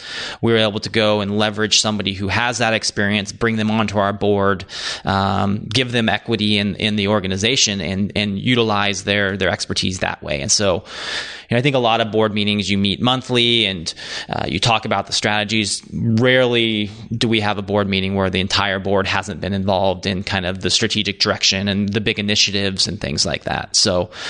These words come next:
uh, we've built our board that way, which I think is, has been a really positive thing for us, 'cause we have really active people that are really invested and emotionally in, in what we're trying to accomplish.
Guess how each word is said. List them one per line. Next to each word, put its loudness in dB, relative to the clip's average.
uh, 2
we've 4
built 2
our 4
board 0
that -4
way, 0
which 2
I -6
think -2
is, 0
has 0
been 0
a 0
really 0
positive 0
thing -2
for 0
us, 0
'cause -8
we -2
have -6
really 2
active -2
people 0
that 0
are 2
really 2
invested -2
and 0
emotionally 0
in, 0
in 0
what 0
we're -4
trying -4
to -2
accomplish. -4